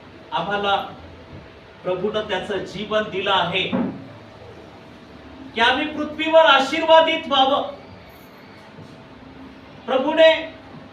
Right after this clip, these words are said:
आम्हाला त्याची कृपा पुरवली की आम्ही निरोगी जीवन जगावं,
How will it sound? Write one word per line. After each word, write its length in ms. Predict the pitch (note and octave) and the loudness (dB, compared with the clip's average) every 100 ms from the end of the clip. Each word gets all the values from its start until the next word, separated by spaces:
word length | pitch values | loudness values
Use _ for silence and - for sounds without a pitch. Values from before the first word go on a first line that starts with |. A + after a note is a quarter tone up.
| - - - - - - - - - | -20 -20 -20 -20 -20 -20 -20 -20 -6
आम्हाला 360 | G#3+ C#4+ D4+ D#4 | -2 2 2 2
त्याची 360 | D4+ D4 D#4 | 2 2 0
कृपा 480 | E4 C#4+ D#4 E4 E4+ | -4 -4 -2 4 4
पुरवली 420 | E4+ D#4 D#4 D4+ | 4 2 2 2
की 120 | D#4 D#4 | 0 4
आम्ही 300 | D4+ D4+ D4+ | 4 2 -2
निरोगी 500 | D4 E4 F4+ E4+ E4 | 2 4 4 2 0
जीवन 400 | D4+ D4+ D4+ C#4 | 0 2 2 4
जगावं, 540 | C4 C4 C#4 B3+ - | 2 6 4 4 -2